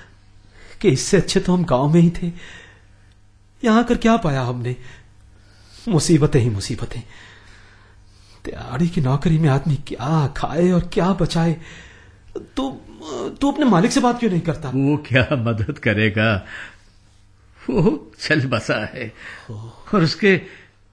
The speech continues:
Speaker 2: बेटे ने तो मुझे नौकरी से ही निकाल दिया है।
Speaker 1: हाँ?
Speaker 2: तभी से दर दर भटक रहा हूँ। दर्द।
Speaker 1: तुम तो वाकई मुसीबत में हो। अ, मैं, मैं ऐसा करता हूँ कि गांव जाकर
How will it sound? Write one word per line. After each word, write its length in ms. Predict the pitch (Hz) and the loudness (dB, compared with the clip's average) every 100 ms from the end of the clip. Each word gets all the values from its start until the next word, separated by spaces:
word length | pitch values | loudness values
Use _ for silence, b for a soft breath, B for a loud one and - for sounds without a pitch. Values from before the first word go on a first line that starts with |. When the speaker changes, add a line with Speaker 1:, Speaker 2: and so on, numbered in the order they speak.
| - | -16
Speaker 2:
बेटे 400 | 110 143 139 196 | 0 0 2 0
ने 120 | 214 | 0
तो 120 | 214 | -2
मुझे 280 | 196 202 220 | -2 0 0
नौकरी 420 | 185 175 180 233 | 4 2 4 2
से 160 | - 190 | 2 2
ही 140 | 143 | 2
निकाल 420 | 131 123 131 110 | 0 -2 -2 -2
दिया 260 | 98 123 104 | -2 -4 -4
है। 220 | 104 160 | -6 -6
Speaker 1:
हाँ? 100 | 226 269 B B B B - | -6 -8 B B B B -8
Speaker 2:
तभी 260 | 147 190 | 0 2
से 220 | 196 185 160 143 - B B B B _ _ - | 4 2 2 -2 -16 B B B B _ _ -20
दर 300 | - 156 156 | -4 0 0
दर 240 | - 156 | 2 0
भटक 300 | 147 131 123 143 | 0 -4 -8 -10
रहा 280 | 147 135 170 | -10 -6 -8
हूँ। 180 | - - - - 202 | -8 -18 -18 -10 -4
दर्द। 200 | 165 - - - B B B B - - - | -4 -4 -16 -18 B B B B -20 -16 -4
Speaker 1:
तुम 140 | 160 | -4
तो 180 | - 208 208 - B B B - 156 | 0 -2 -2 -14 B B B -10 -4
वाकई 240 | 131 226 | -2 0
मुसीबत 460 | 240 175 190 208 233 | 2 2 0 -2 2
में 60 | 214 | 4
हो। 160 | 160 | 2
अ, 1300 | 143 - - - 254 - - - - 117 175 - 180 190 | 0 -8 -10 -8 -8 -12 -12 -4 0 0 -2 -8 -10 -6
मैं, 200 | 196 220 214 - 247 240 | 0 0 0 -14 -12 -2
मैं 140 | 233 | 4
ऐसा 180 | 220 233 | 4 4
करता 240 | 240 214 240 | 0 2 4
हूँ 180 | 247 B B B - - | 2 B B B -10 -6
कि 80 | |
गांव 460 | - - 104 127 180 | -6 -4 -2 2 2
जाकर 420 | 107 117 - 220 | 2 -2 2 0